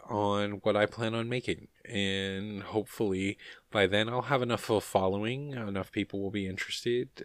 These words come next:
that, you know, um, maybe you can share what you're gonna do, uh, how you're going to hold festivities, if you're gonna have a, a potluck like I hope to do, or something like that.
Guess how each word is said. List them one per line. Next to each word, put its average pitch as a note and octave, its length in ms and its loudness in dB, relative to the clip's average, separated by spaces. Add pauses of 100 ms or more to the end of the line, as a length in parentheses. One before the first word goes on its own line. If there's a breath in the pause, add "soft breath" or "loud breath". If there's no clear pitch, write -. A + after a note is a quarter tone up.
that, G#2 360 0 (640 loud breath)
you E3 100 -2
know, D#3+ 340 -6
um, A#2+ 600 -4 (600 loud breath)
maybe C3 220 -2
you C#3+ 100 -2
can C3 160 -8
share C3 240 2
what C3 140 2
you're B2 180 2
gonna G#2+ 220 0
do, F2 220 -4 (260)
uh, G2+ 400 -4
how A2 200 0
you're G#2+ 280 2
going F#2+ 340 -2
to F2+ 680 -4
hold G#2 260 0
festivities, F#2+ 960 0
if F#2 240 -4
you're F#2 160 -2
gonna G2 200 -2
have G2+ 420 -2
a, G#2 500 0 (480 loud breath)
a - 80 -10
potluck G2 640 2
like F#2+ 160 0
I F#2 140 0
hope G2 260 -2
to A2+ 120 -4
do, A#2 360 0
or F#2 800 -2 (320 loud breath)
something G2 420 -6
like G2+ 200 -8
that. B2 260 -2